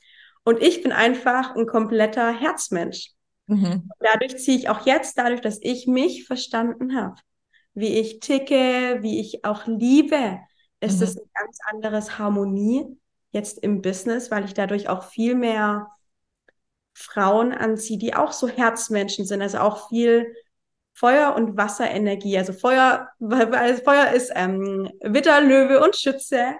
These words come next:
Speaker 1: und wir haben Wasserenergie, Krebs, ähm, Skorpion und Fische, die
Speaker 2: Mhm.
Speaker 1: eben das viel in ihrer Horoskopzeichnung haben und die auch offen fürs Horoskop sind und auch daran glauben, dass man eben die Astrologie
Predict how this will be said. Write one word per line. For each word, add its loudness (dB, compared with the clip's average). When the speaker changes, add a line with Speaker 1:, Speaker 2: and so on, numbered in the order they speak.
Speaker 1:
und -2
wir -2
haben 2
Wasserenergie, 0
Krebs, 0
ähm, -8
Skorpion 2
und 0
Fische, -2
die -8
Speaker 2:
Mhm. 0
Speaker 1:
eben 2
das -2
viel -2
in -2
ihrer -2
Horoskopzeichnung -2
haben -4
und -2
die 2
auch 0
offen 2
fürs -6
Horoskop -2
sind -2
und -2
auch 0
daran 0
glauben, 2
dass -6
man -2
eben -2
die -4
Astrologie -6